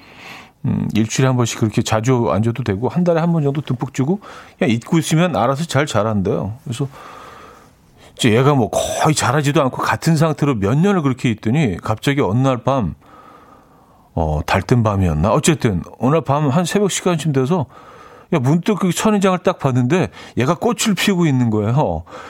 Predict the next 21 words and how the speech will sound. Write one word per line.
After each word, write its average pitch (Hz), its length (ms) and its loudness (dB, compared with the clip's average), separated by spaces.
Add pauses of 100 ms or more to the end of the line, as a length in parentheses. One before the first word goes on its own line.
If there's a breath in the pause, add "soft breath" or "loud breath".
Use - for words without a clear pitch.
(260 loud breath)
근데 143 180 2
그 185 100 0
꽃이 185 540 2
선인장 190 560 2
막 151 220 0
가시가 143 500 0
돋아있는 131 400 0
선인장에서 165 560 0
핀 202 220 0
꽃이 151 420 0 (2000 loud breath)
너무너무 139 480 2
좀 151 180 -2
극적이라고 165 760 0
해야 131 100 2
되나? 131 240 0
그리고 156 280 2 (440)
너무 156 340 2
크고 214 360 2
아름다웠어요. 139 680 2
그래서 117 260 0 (600 loud breath)
와, 87 440 0